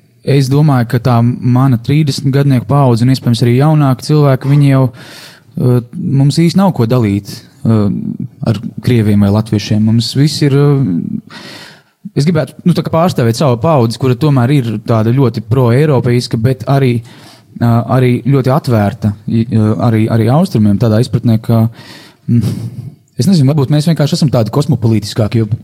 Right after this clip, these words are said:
<clears throat> pēkšņi mums tur, redz, visa pasaule ir pieejama un tam līdzīgi. Līdz ar to es teiktu, ka, tā, tā, svarīgākais ir jau, jau pasniegt roku un, un izrādīt to, ka tu gribi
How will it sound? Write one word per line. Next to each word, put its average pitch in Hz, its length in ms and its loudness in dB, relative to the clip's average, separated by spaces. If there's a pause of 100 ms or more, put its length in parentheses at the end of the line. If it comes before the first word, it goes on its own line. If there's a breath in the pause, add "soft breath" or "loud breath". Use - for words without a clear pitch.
(140)
<clears throat> 117 320 0
pēkšņi 110 280 0
mums 107 180 0
tur, 101 140 -2 (120)
redz, 107 180 0
visa 117 240 -2
pasaule 107 420 0
ir 113 220 -2
pieejama 107 420 2
un 101 60 -4
tam 139 160 2
līdzīgi. 107 340 -4 (480 loud breath)
Līdz 117 220 -2
ar 113 80 -8
to 127 100 2
es 131 80 0
teiktu, 135 320 -2
ka, 139 120 2 (920)
tā, 135 120 2 (120)
tā, 135 140 -2 (260)
svarīgākais 151 600 0
ir 147 80 2
jau, 143 160 4
jau 135 100 2
pasniegt 143 460 0
roku 147 260 0
un, 131 80 0
un 131 240 2
izrādīt 127 460 0
to, 135 100 2
ka - 80 -4
tu 123 300 -2 (420)
gribi 135 300 0